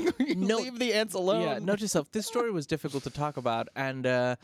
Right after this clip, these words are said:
Speaker 2: as, as men, we feel the pain.
Speaker 1: Oh my God.
Speaker 2: Uh, no disrespect to this man, but it's just a strange story.
Speaker 1: Oh.
Speaker 2: Every week, you think to yourself,
Speaker 1: How can it
Speaker 2: "I
Speaker 1: get
Speaker 2: wonder
Speaker 1: weirder?
Speaker 2: what's happening in Thailand this
Speaker 1: <laughs>
Speaker 2: week."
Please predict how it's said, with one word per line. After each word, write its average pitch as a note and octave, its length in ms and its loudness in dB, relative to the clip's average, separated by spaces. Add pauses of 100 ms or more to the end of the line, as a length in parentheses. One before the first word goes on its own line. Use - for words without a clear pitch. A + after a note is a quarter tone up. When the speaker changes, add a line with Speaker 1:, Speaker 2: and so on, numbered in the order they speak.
(200)
Speaker 2:
as, D3 220 -2
as C#3+ 280 -4
men, D#3+ 340 0
we C3+ 120 0
feel C#3+ 320 4
the A#2+ 100 0
pain. A#2+ 380 -2
Speaker 1:
Oh F3 120 -2
my A2+ 140 -8
God. A2 360 -4 (100)
Speaker 2:
Uh, B2+ 360 -2 (260)
no G#3 160 0
disrespect F3+ 600 -4
to E3 80 -8
this B2+ 240 -4
man, D3 380 0
but A#2+ 240 0 (240)
it's C3+ 240 -6
just - 320 -4 (960)
a E3+ 60 -6
strange E3 680 -2
story. G3+ 580 2
Speaker 1:
Oh. - 60 4
Speaker 2:
Every C4 320 -2
week, G#3 540 0
you D3+ 220 2
think F#3+ 240 -2
to D#3+ 120 -2
yourself, A#2 640 0 (480)
Speaker 1:
How C3+ 160 0
can C#3+ 120 -2
it C#3 40 -2
Speaker 2:
"I - 40 -2
Speaker 1:
get C#3+ 60 -2
Speaker 2:
wonder D3+ 140 -2
Speaker 1:
weirder? F3+ 80 0
Speaker 2:
what's B2+ 160 -2
happening D#3 340 -4
in A#2+ 80 -2
Thailand B2 360 -4
this A2+ 200 -4
Speaker 1:
<laughs> G#2+ 80 -8
Speaker 2:
week." G#2 140 -6